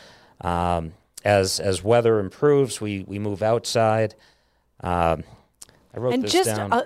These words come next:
Speaker 2: just some of the, some of the events are really, I mean, there's everything from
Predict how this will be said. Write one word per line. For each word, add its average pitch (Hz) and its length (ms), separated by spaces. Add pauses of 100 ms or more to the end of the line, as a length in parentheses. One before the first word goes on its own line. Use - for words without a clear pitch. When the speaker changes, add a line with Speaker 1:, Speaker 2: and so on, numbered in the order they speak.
(160)
Speaker 2:
just 330 240
some 285 240
of 269 100
the, 175 240
some 294 240
of 339 60
the 277 100
events 185 320
are 170 100
really, 165 320
I - 60
mean, 190 140
there's 208 180
everything 247 300
from 147 320